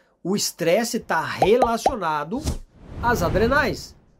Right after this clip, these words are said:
As adrenais são duas glândulazinhas que estão em cima dos nossos rins e elas produzem um dos hormônios mais importantes do nosso corpo, que se chama cortisol.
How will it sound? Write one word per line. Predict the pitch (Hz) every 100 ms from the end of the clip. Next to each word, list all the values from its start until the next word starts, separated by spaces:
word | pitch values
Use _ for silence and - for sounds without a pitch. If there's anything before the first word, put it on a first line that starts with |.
| _
As | 113 120
adrenais | 135 131 165 196 185 139 131 170 233
são | -
duas | 214 190 214 160
glândulazinhas | 156 165 175 240 202 226 247 247
que | -
estão | 254 226 240
em |
cima | 240 - 254 262 285 180
dos | 175 139
nossos | 165 165 - 185
rins | 131 185 320 220 - - _ _ _ -
e | 143
elas | 156 214 -
produzem | - 247 180 175 175 196 214 254 320 - _ _ _
um | 180 226 262
dos | 254 214
hormônios | 220 185 220 247 220 - 214 214 208
mais | 226 220 233 240 214 170
importantes | 226 220 - 208 185 180 - 190 202 196 - 185
do | 170 170
nosso | 147 139 220
corpo, | 170 170 185 - _ _ _ _
que | 262
se | 226 262
chama | - 170 170
cortisol. | 165 170 170 - 180 185 143 117